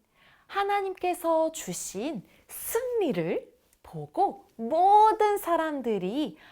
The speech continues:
하나님께서 멋진 하나님, 능력의 하나님, 살아계신 하나님이심을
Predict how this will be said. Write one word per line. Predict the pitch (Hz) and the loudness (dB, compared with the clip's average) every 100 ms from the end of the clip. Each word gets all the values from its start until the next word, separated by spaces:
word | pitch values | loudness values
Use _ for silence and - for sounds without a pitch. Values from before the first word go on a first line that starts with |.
| - | -18
하나님께서 | - 403 415 392 359 - 320 - 320 320 320 320 | -10 -6 -6 -6 -8 -8 -8 -4 -2 0 -2 -4
멋진 | - - - - 403 | 0 4 2 2 -2
하나님, | 294 226 190 175 156 180 508 - - - - | -2 -6 -8 -10 -10 -10 -12 -16 -20 -20 -4
능력의 | 247 349 392 415 427 370 | 4 4 4 4 4 4
하나님, | 269 233 208 190 165 170 359 - - - - | 0 -2 -6 -8 -8 -8 -10 -12 -20 -20 -20
살아계신 | - - 403 440 427 269 - 202 | -12 -6 -4 -4 -4 -6 -8 -10
하나님이심을 | 190 247 254 240 202 175 - 147 214 349 | -8 -8 -8 -8 -8 -10 -10 -12 -10 -10